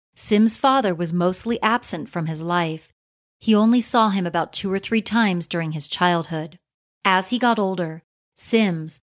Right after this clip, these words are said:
the youngest of three children, often referred to himself as a human ashtray, as he would put cigarettes out on himself as a form of self-mutilation. Sims' childhood was extremely dysfunctional and abusive.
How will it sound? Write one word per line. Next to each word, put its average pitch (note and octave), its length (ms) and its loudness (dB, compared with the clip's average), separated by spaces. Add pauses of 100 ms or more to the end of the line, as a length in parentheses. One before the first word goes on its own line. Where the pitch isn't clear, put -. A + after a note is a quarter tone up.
(140)
the G3+ 80 0
youngest G3 460 2
of C4+ 120 -2
three G3+ 280 -4
children, F3 680 -4 (300)
often F#3 440 2
referred B3 420 2
to G#3 100 -4
himself E3+ 600 -2
as E3+ 140 -4
a F3 60 -2
human G3 500 0
ashtray, E3+ 760 -4 (440)
as F#3+ 180 0
he G#3+ 160 0
would A#3+ 160 -2
put - 180 -2
cigarettes G#3 640 0
out F#3+ 240 2
on F3 140 -6
himself E3+ 640 0
as F3 120 -4
a F3+ 60 -2
form G3+ 360 0
of G#3+ 100 0
self-mutilation. F3 1160 0 (440)
Sims' A#3 500 4
childhood F#3 560 0
was E3+ 220 -4
extremely F#3+ 840 0
dysfunctional G3 1000 -2
and E3+ 160 -4
abusive. D#3 760 -2